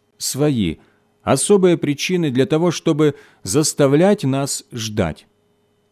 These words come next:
Иногда это делается для демонстрации Его власти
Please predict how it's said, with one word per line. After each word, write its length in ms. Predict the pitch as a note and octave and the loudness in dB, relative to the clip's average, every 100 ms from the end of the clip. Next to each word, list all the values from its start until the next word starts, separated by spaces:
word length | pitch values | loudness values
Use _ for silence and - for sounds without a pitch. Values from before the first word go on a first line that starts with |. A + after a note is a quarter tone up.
| _ _ _ _ _ | _ _ _ _ _
Иногда 580 | A#2+ F3+ G#3+ G#3+ B3 A3 | 2 4 4 4 4 2
это 260 | F#3 F#3 D3+ | 0 0 0
делается 600 | B2 D#3+ D3+ D3 - C3+ | -2 0 2 0 -2 -6
для 300 | A#2 C#3+ C#3 | -2 0 0
демонстрации 920 | C3+ C3+ D3+ D3 - - E3+ F3 - | 0 2 4 2 0 -2 -2 -2 -2
Его 220 | B2 A2 G2+ | -2 0 0
власти 600 | B2+ F#3 F3 - D#3+ | 0 -2 -4 -6 -6